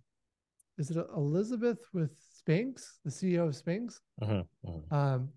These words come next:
Speaker 1: and she was talking about how her experience with all of that energy and hiring the best, that she only bats, even with all that,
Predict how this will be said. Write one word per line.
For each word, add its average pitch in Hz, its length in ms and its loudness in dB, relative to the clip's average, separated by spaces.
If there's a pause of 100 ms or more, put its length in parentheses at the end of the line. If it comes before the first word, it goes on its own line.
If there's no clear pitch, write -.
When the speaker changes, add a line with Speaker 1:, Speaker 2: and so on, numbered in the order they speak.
Speaker 1:
and 143 120 0
she - 140 0
was 277 160 2
talking 156 300 0
about 147 380 2 (100)
how 160 520 0 (580)
her 254 140 6
experience 160 520 2
with 160 160 -6
all 220 260 0
of 247 120 6
that 214 140 4
energy 165 320 2
and 131 100 2
hiring 147 260 2
the 131 60 0
best, 123 360 -2 (380)
that 139 80 -4
she 247 440 2
only 196 380 4
bats, 147 600 2
even 214 240 2
with 233 140 2
all 202 180 4
that, 143 240 2